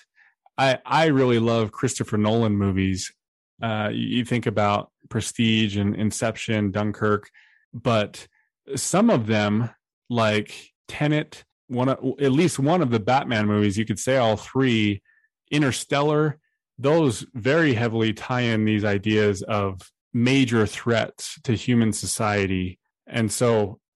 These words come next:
it's got my mind going, and I'm thinking about all these different books and movies that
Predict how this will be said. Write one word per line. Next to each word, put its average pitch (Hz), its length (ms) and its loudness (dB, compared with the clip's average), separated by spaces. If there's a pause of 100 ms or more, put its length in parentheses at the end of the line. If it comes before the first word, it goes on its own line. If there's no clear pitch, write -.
it's 143 140 -2
got 180 200 0
my 131 160 2
mind 127 440 2
going, 123 360 2
and 110 80 0
I'm 107 140 -2
thinking 120 340 -4
about 107 200 2
all 113 120 4
these 107 140 0
different 107 300 -2
books 117 360 -2
and 104 140 0
movies 107 540 2
that 98 220 -4